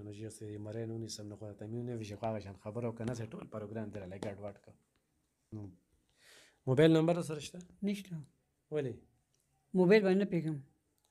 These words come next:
Speaker 1: کور کې هم نه ساتي؟
Speaker 2: نه، کور کې هم نه ساتي.
Speaker 1: نو چې داسې دغه ته لاړ شي، نو رابطه نه کېږي؟
Speaker 2: کېږي، چاته سوال وکړو، منت زار وکړو.
Speaker 1: ها.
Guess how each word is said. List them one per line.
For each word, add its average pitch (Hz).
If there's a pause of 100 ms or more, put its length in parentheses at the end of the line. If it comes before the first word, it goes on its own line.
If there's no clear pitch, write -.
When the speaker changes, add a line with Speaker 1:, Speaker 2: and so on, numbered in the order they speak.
Speaker 1:
کور 185
کې 175
هم 147
نه 139
ساتي؟ 135 (280)
Speaker 2:
نه، 185
کور 202
کې 185
هم 165
نه 143
ساتي. - (640)
Speaker 1:
نو 139
چې 131
داسې 151 (360)
دغه 147
ته 165
لاړ 165
شي، 156
نو 143
رابطه 139
نه 175
کېږي؟ 139 (1500)
Speaker 2:
کېږي، 214 (220)
چاته 185
سوال 208
وکړو، 170
منت 180
زار 180
وکړو. 185 (360)
Speaker 1:
ها. 135